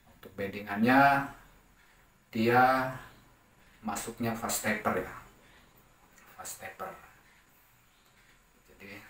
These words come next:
melengkung pada bagian, eh,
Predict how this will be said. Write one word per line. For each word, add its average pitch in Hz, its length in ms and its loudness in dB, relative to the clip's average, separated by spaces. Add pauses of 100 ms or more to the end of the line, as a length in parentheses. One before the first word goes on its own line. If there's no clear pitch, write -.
(180)
melengkung 127 680 -4 (240)
pada 113 640 0
bagian, 110 520 0 (840)
eh, 98 420 -10